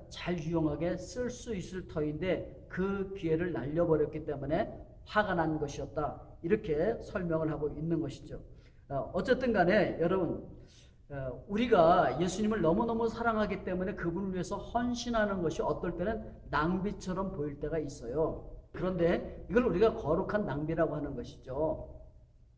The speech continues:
예수님께서 이 땅에 계실 때 장례를 미리 예비했다, 즉 예수님의 죽음을 예비했다라고 이야기를 하고 있습니다.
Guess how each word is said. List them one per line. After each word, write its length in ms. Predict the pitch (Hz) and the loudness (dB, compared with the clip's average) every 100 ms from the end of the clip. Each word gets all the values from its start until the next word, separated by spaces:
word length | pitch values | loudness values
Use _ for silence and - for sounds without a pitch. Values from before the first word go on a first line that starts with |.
| - - - - - - 143 | -20 -20 -20 -20 -20 -14 2
예수님께서 1000 | 170 220 240 226 220 190 180 214 - - | 10 10 10 4 4 2 6 4 4 -2
이 120 | 185 | -4
땅에 260 | - 202 208 | 0 2 2
계실 360 | 160 156 156 - | 0 -2 -4 -4
때 400 | 190 147 - - - - | 0 0 -2 -10 -16 -18
장례를 920 | - 156 180 196 190 185 240 - - - - | -6 -2 2 2 2 2 0 -2 -12 -14 -6
미리 460 | 175 196 220 220 143 | -4 -2 -2 -4 0
예비했다, 760 | 160 165 160 - 139 - - | 0 2 0 2 0 -2 -8
즉 200 | - 175 | -8 -2
예수님의 420 | 165 170 185 190 | -2 -2 -2 -4
죽음을 520 | - 175 175 170 196 156 | -6 -8 -4 -2 -2 0
예비했다라고 760 | 160 170 170 156 147 139 208 165 143 | 2 2 2 0 0 0 -2 -2 2
이야기를 320 | 165 151 151 | 2 4 0
하고 160 | 156 165 | -2 -4
있습니다. 520 | - 135 131 127 | -4 -10 -8 -8